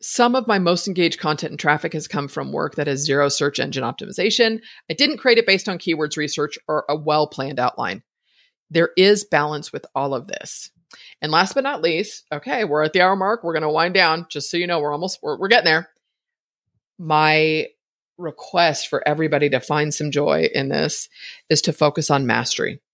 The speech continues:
And the definition of mastery is comprehensive knowledge or skill in a subject or accomplishment. It does not mean you have mastered, you're done.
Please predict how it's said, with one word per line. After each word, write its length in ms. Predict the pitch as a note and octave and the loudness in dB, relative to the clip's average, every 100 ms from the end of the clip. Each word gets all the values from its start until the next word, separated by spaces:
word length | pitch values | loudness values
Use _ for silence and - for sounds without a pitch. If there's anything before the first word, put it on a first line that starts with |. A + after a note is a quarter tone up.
| _ _ E3+ | _ _ -8
And 360 | C#3 C3+ C#3 - | -6 -4 -8 -8
the 120 | D3 | -4
definition 640 | C#3 D3 F#3+ A3+ A3 E3+ - | 2 2 2 2 2 0 -4
of 140 | - | -6
mastery 380 | G#2+ G2 - B2 | -4 -4 -2 -4
is 120 | B2+ | -4
comprehensive 760 | - - A#3 B3 C#4 A#3+ A#3 E3+ | -6 0 0 0 0 0 2 2
knowledge 380 | D3+ C#3+ C#3 - | 4 2 0 -2
or 80 | D3 | -4
skill 520 | - - D#3+ F2+ - _ _ _ - | -2 0 2 2 -4 _ _ _ -6
in 100 | D#3 | -2
a 60 | C#3+ | 0
subject 640 | - D#3 C#3+ C#3 C3+ - - | 2 2 2 2 0 -4 -10
or 120 | D3+ C3+ | -6 -4
accomplishment. 540 | C3 B2+ C3+ C3 A2+ - - - - | -6 -8 -8 -10 -10 -14 -20 -4 2
It 280 | F#3 E3 | 2 2
does 340 | F#3 F3 F#3 F3+ | 2 4 4 2
not 320 | D#3 D#3 - | 2 2 0
mean 640 | D#3 D3+ B2+ B2 B2 C#3+ - _ _ _ _ _ _ _ - | -2 -2 0 -2 -4 -8 -12 _ _ _ _ _ _ _ -8
you 120 | C#3+ | -2
have 220 | C3+ C3+ | 0 -2
mastered, 720 | C3 C3 B2+ - B2 A2 F#2 B2 _ | 0 0 0 -2 -2 -4 -6 -14 _
you're 200 | - B2 | -6 -2
done. 380 | G#2 D2+ B1 | -2 -2 -6